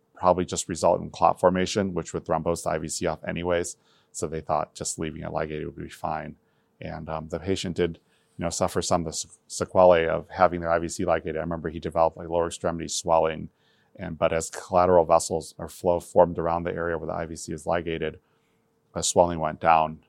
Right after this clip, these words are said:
and he was able to get up and walk, and he regained bowel function after we, we did reanastomose his bowel injuries. Um, the second, or I believe the second or third take-back surgery we did for him, and we got his abdomen closed.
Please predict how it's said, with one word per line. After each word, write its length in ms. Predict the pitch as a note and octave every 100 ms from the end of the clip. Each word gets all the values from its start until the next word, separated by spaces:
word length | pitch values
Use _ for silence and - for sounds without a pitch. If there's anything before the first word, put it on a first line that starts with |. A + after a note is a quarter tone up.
| _ _
and 180 | E2 D#2
he 80 | E2+
was 120 | E2
able 260 | E2 E2 E2
to 300 | - D#2+ D#2+ _ _
get 140 | F2
up 200 | E2 D#2+
and 120 | D#2+ D#2
walk, 440 | D#2+ D#2 D2+ -
and 280 | D#2+ D#2 E2+
he 100 | D#2+
regained 380 | D#2+ D#2+ E2 D2+
bowel 200 | E2 D#2
function 460 | - E2 - D#2+
after 300 | D#2 E2 -
we, 260 | D#2+ D#2+ - _
we 120 | F2 D#2+
did 240 | F#2 E2
reanastomose 680 | F2 E2 E2 - E2+ E2 -
his 100 | D#2+
bowel 420 | D#2+ D#2 D#2+ - _ _ -
injuries. 440 | F2+ E2+ F2 F2 _ _ _ _ _ -
Um, 320 | D2 D#2 D#2+ -
the 60 | -
second, 420 | - E2+ E2 D#2 - _ -
or 340 | D#2 D#2 - -
I 40 | -
believe 240 | F2+ F2
the 60 | D#2+
second 280 | - F#2+ F2
or 80 | D#2+
third 240 | E2+ D#2+ _ _ _ _
take-back 380 | F2+ F2 E2 -
surgery 300 | - E2 D#2+
we 40 |
did 180 | - D#2+
for 140 | -
him, 140 | - -
and 180 | F2 F#2
we 60 |
got 200 | F2+ E2+
his 120 | E2+ F#2+
abdomen 440 | E2+ F2 E2 E2
closed. 480 | - F2 E2 -